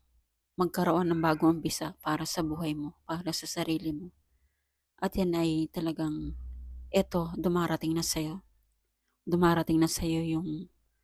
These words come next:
um, mga, mga sisimulan mo, lalong-lalo na sa pagmamahal. May darating sa'yo na, na tao na mamahalin at mamahalin ka niya.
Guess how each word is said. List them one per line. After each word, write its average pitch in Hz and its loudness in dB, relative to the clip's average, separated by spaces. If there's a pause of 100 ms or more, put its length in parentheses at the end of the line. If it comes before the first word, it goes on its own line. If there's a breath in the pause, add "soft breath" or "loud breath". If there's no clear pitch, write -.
(760)
um, 165 0 (560)
mga, 165 4 (540)
mga 170 2
sisimulan 165 2
mo, 160 -4 (480)
lalong-lalo 175 4
na 170 2
sa - -2
pagmamahal. 170 -2 (1800)
May 180 6
darating 170 2
sa'yo 170 2
na, 165 0 (320)
na 175 -2
tao 160 -2
na 165 -8 (400)
mamahalin 160 2
at - -10
mamahalin 156 0
ka 156 -6
niya. 160 -6